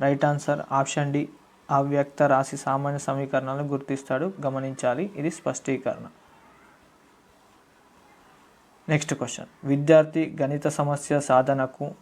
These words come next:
గణి-, గణితంలో నేర్చుకున్న నియమాలు, సూత్రాలను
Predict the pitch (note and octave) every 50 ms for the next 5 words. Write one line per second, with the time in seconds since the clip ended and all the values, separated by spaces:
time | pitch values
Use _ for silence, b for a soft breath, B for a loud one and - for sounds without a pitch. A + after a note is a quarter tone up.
0 | _ b b b b b b b b b b b - D#3 D3+ C#3+ C#3+ D3+ D3+ D#3
1 | D3+ C#3+ D3+ D3 D3+ D#3+ D#3+ D#3 D#3 D#3 D#3 D3+ D3 C#3+ C#3+ - - - D3+ D3
2 | C#3+ C#3 C3+ C3+ C3+ C#3 C#3 C#3 C#3 C#3 C#3 C#3 D3 - D3 - - C#3 C#3 C3+
3 | - C#3 C#3 C#3 C#3 C3+ C3+ C#3